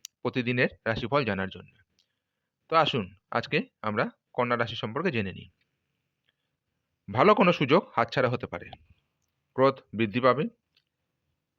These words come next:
কারো কাছ থেকে বড় কোনো উপকার পেতে পারেন। হতাশার জন্য শরীর খারাপ হবার আশঙ্কা, মানুষের সেবায়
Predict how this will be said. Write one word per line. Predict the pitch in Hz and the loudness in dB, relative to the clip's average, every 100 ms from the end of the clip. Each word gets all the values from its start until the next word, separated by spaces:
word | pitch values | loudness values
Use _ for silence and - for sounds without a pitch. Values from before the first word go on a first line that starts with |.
| _ _ _ _ _ _ _ | _ _ _ _ _ _ _
কারো | 135 175 | 4 4
কাছ | 202 202 | 4 2
থেকে | 170 233 - _ _ _ _ _ _ _ _ _ | 0 -2 -6 _ _ _ _ _ _ _ _ _
বড় | 113 143 | 4 4
কোনো | 185 170 | 6 4
উপকার | 156 127 139 160 | 2 0 0 2
পেতে | 117 - | 0 -2
পারেন। | 95 90 90 92 _ _ _ _ _ _ _ | -6 -8 -14 -20 _ _ _ _ _ _ _
হতাশার | 139 175 208 185 | -2 2 4 6
জন্য | 175 135 196 - - | 6 4 2 -2 -8
শরীর | - 139 147 | 0 2 2
খারাপ | - 131 143 | 2 2 4
হবার | 151 123 | 4 4
আশঙ্কা, | 117 104 95 85 - _ _ _ _ _ _ _ | 0 -4 -6 -10 -16 _ _ _ _ _ _ _
মানুষের | 127 170 208 | 2 2 2
সেবায় | - 135 131 | 2 4 4